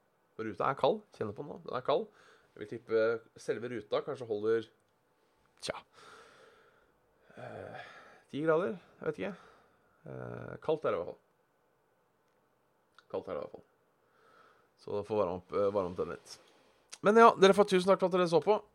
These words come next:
Vi snakkes i morgen. Eh, meg bekjent så kommer det til å bli full uke med Morgentrut. Det vet jeg sier hver,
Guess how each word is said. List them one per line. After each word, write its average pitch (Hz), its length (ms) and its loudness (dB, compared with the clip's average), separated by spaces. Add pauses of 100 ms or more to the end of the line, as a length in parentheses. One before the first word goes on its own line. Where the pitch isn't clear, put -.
(220)
Vi 156 160 4
snakkes 151 400 -2
i 143 160 0
morgen. 151 380 4 (120)
Eh, 143 460 12
meg 147 220 8
bekjent 170 340 4
så 151 220 0
kommer 113 200 0
det 104 80 -2
til 120 80 0
å 104 60 -8
bli 104 160 -2 (320)
full 170 300 2
uke 190 240 -2 (240)
med 135 420 2
Morgentrut. 131 380 0
Det 139 120 8
vet 123 140 4
jeg 123 80 2
sier 120 200 0
hver, 117 360 6